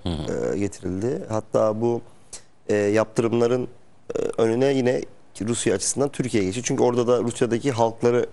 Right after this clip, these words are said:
Speaker 2: yaptırım uygulamaya karar verdiler. Türkiye orada yine doğru bir
Speaker 1: Devredeydi.
Speaker 2: duruş sergiledi. Yine bir arabuluculuk süreci yürüttü. Yani az önce verdiğimiz örnek gibi hani Türkiye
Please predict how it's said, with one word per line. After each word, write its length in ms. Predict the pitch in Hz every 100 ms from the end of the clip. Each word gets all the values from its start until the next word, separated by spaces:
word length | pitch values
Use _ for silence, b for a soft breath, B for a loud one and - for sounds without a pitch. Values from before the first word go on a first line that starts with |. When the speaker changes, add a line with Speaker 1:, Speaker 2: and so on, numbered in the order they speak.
| -
Speaker 2:
yaptırım 480 | - - - 92 85 b b b b -
uygulamaya 360 | 101 95 92 87
karar 300 | 90 90 87
verdiler. 260 | 90 127
Türkiye 320 | 147 180 151 175
orada 200 | 165 160
yine 280 | 151 131 - - -
doğru 180 | 110 107
bir 60 | 104
Speaker 1:
Devredeydi. 240 | 104 95
Speaker 2:
duruş 100 | -
sergiledi. 280 | 104 92 95
Yine 200 | 147 160
bir 200 | 151 135 -
arabuluculuk 600 | 127 139 131 131 120 113
süreci 360 | - 117 98 90
yürüttü. 320 | 90 90 -
Yani 260 | 147 143 147 B B B
az 100 | 139
önce 240 | 151 165 165
verdiğimiz 420 | 160 151 165 165
örnek 320 | 160 156 156
gibi 120 | 113
hani 240 | 110 107 104
Türkiye 420 | 143 135 143 139